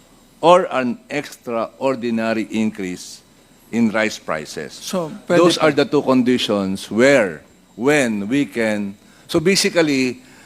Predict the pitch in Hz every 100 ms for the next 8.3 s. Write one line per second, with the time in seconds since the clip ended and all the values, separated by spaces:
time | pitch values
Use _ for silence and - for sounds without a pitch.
0 | - - _ - 151 147 156 185 185 170
1 | 135 160 - - 147 123 127 107 147 135
2 | 120 127 120 156 - 139 139 - 135 120
3 | 120 113 110 107 - - - - - _
4 | - 131 131 131 151 - 175 165 151 147
5 | 147 143 143 135 135 139 120 110 117 123
6 | 123 120 117 - 113 117 - 104 110 110
7 | 110 107 110 104 90 87 - 95 78 -
8 | 143 143 143